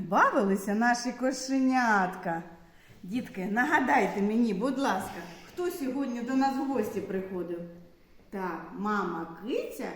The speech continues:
з маленькими кошенятками, правильно.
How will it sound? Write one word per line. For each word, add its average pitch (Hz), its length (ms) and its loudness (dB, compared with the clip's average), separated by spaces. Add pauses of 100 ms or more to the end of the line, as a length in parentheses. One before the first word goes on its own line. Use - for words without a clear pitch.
(200)
з 196 140 -10
маленькими 403 960 -2 (440)
кошенятками, 427 1300 -2
правильно. 208 720 0